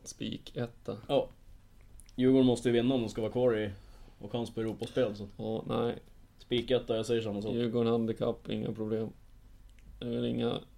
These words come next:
Speaker 1: saknade i den här matchen heller, va? Eller?
Speaker 2: Nej, jag tror inte det. Alla är väl klo-, alla är väl tillbaks från eventuella avstängningar och sånt, tror jag.
Speaker 1: Jag tror det också.
Speaker 2: <clears throat> Och då lär det se ut som det brukar göra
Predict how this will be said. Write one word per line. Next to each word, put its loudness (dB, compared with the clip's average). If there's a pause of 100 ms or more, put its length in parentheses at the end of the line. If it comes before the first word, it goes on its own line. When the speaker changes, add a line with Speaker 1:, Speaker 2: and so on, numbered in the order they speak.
Speaker 1:
saknade -4
i -6
den -4
här -2
matchen -4
heller, -4
va? -4
Eller? 0
Speaker 2:
Nej, 2
jag 0
tror -2
inte -4
det. 4
Alla 2
är -2
väl -6
klo-, -4
alla 2
är -2
väl -2
tillbaks -6
från -8
eventuella -2
avstängningar -2
och -8
sånt, -8
tror -12 (320)
jag. -12 (100)
Speaker 1:
Jag -16
tror -8
det -6
också. -8 (1300)
Speaker 2:
<clears throat> 8
Och 8
då 8
lär 12
det 12
se 2
ut 2
som 2
det 8
brukar 8
göra 8